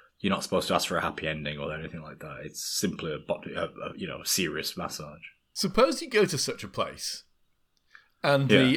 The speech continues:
Speaker 2: attractive masseur
Speaker 1: And you get the wrong
Speaker 2: masses
Speaker 1: idea, and then you think it's a, a knocking job.
Speaker 2: No, uh, you're well aware that it shouldn't. You shouldn't be propositioning your masseuse or masseur, whatever it's
Speaker 1: Yeah.
Speaker 2: called.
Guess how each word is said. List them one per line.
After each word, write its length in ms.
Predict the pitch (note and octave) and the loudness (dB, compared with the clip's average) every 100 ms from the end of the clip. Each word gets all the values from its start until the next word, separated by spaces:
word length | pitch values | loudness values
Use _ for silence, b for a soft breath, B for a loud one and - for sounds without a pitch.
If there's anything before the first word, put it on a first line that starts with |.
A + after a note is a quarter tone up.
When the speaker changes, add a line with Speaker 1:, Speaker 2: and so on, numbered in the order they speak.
| - | 2
Speaker 2:
attractive 640 | - F3 - - C#3+ B2 | 2 4 2 -2 -2 0
masseur 500 | C3 A#2 - G2+ F2 | 0 0 -2 -4 -2
Speaker 1:
And 80 | G2+ | 4
you 80 | A2 | 10
get 120 | B2+ | 12
the 80 | A2+ | 12
wrong 160 | A2+ | 12
Speaker 2:
masses 180 | G#2 F#2+ | 12 12
Speaker 1:
idea, 320 | G2+ F2+ F2 - | 10 6 4 2
and 120 | F2+ | 4
then 60 | F#2 | 6
you 60 | |
think 160 | G#2+ G#2+ | 6 4
it's 120 | F#2 | 0
a, 20 | |
a 200 | F2+ F2 | -2 0
knocking 340 | F2+ G2 - F3+ | 4 4 2 0
job. 360 | D3 D3+ G2+ - B B - | 4 4 4 -4 B B 0
Speaker 2:
No, 60 | G#3 | 2
uh, 40 | - - _ _ - | 0 -12 _ _ -2
you're 320 | G#3+ G3+ A#3 | 0 4 6
well 240 | A3+ B3 | 8 8
aware 560 | A3 F3 F3+ A#2+ G2 G#2+ b b b | 6 6 6 6 0 -10 b b b
that 220 | C#3 - - - | 0 0 -4 -4
it 180 | D#3+ D#3 | -2 0
shouldn't. 320 | - C#3+ C#3+ | 4 4 2
You 100 | B2 | -2
shouldn't 340 | B2 D3 B2 - | 0 0 0 0
be 320 | A2 G#2+ G2 b _ | 2 2 -2 b _
propositioning 680 | - A#2 A2+ A#2+ - A#2 G#2+ | -4 -2 -2 -2 -2 -4 -4
your 120 | G2+ | -4
masseuse 720 | G2+ F#2 - A#2+ G2 - - - _ _ | -6 -8 -6 -6 -8 -10 -12 -14 _ _
or 80 | G#2 | -12
masseur, 420 | G2 G2 A#2+ F#2+ | -8 -4 -2 -2
whatever 300 | F#2 G2 G2 | -2 -4 2
it's 100 | A2 | 4
Speaker 1:
Yeah. 60 | - | 2
Speaker 2:
called. 240 | G2 G2 | -6 -12